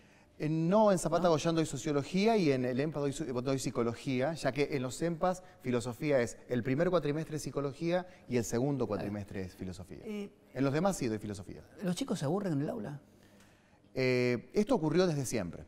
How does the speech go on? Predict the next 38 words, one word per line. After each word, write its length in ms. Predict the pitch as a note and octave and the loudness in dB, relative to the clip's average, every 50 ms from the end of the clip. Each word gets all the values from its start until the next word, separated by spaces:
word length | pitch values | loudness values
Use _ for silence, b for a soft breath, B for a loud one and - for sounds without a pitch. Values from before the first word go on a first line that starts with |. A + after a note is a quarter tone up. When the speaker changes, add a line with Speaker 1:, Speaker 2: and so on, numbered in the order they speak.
| - - | -12 -10
Speaker 1:
O 100 | G#2 G#2+ | -8 -2
sea, 140 | - C#3+ | -2 -2
que 60 | C3+ E3+ | 0 0
un 80 | F3+ | -2
chico 220 | E3 A#3+ G3+ G#3 F#3 | 0 0 0 0 -2
se 140 | - - | 0 2
aburra 320 | D3 C3 C#3+ F3 E3+ E3+ D#3+ | 2 2 4 4 4 2 2
en 60 | D3 | 0
el 100 | C#3+ C#3 | 2 4
aula 420 | D3 D#3 F3+ F#3+ F#3+ G#3 G#3 G#3 - C#3+ | 4 6 6 6 6 4 4 4 0 -2
es 180 | B2 - - | -6 -2 0
algo 280 | C#3+ D3+ E3 D#3+ E3+ D#3 | 0 0 2 2 0 0
que 300 | - B2 A#2+ A#2+ - - - - - | 0 0 0 0 -2 -8 -16 -6 0
para 180 | B2+ A#2+ A#2+ | 2 4 4
mí 100 | C#3 F3 | 4 4
la 100 | F#3+ F#3 D#3 | 4 2 2
pedagogía 760 | C#3+ C3+ C3 A#2+ B2 A#2 - - D#3+ E3+ F3 F3 F3+ D#3+ B B B B B - | 2 2 2 2 2 0 -2 -2 0 2 2 2 2 0 B B B B B -4
no 160 | B2 D3 G3+ | 0 2 4
lo 80 | G#3 | 4
va 80 | F#3 D#3 | 4 2
a 20 | |
solucionar 640 | C#3+ - B2+ A#2 G#2+ - - A2 A#2+ C#3 E3+ G#3 G#3 B B B B B | 2 2 -2 -2 -2 -2 -4 -2 0 0 0 -2 -4 B B B B B
y 100 | B F#3 | B 0
no 100 | F3 G3+ | 0 2
tiene 180 | - A3 A3 G#3+ | 2 2 0 0
por 120 | D#3 D#3+ | 0 -2
qué 100 | D3 G3 | -2 -2
preocuparse 500 | E3 E3 D#3+ C3+ C3+ B2 C#3+ D3 - - C#3+ | -2 -2 -2 -2 0 0 0 0 0 -4 -4
demasiado. 540 | A#2+ G#2+ G2+ G2+ - - F2 A#1 - - - - B B B B B B B B B | -2 -2 -4 -6 -6 -6 -6 -6 -6 -8 -12 -20 B B B B B B B B B
Lo 140 | B C3 C#3+ | B -2 0
que 100 | D3 D#3 | 0 0
sí 160 | D3 - B3 | 0 0 0
tiene 200 | A3 C4+ B3 A#3 | 0 2 0 0
que 60 | - D#3+ | 0 -2
hacer 220 | C#3 - - D#3+ | -2 -2 -2 0
la 120 | D#3+ D3+ | 0 2
pedagogía 640 | - C#3 B2+ A#2+ B2 B2 A#2+ - - E3+ F#3 G3+ G3 | 2 4 4 4 4 2 0 -2 0 4 6 6 6
es 340 | - D3 D3 D#3+ D#3+ - | 6 4 0 0 0 -4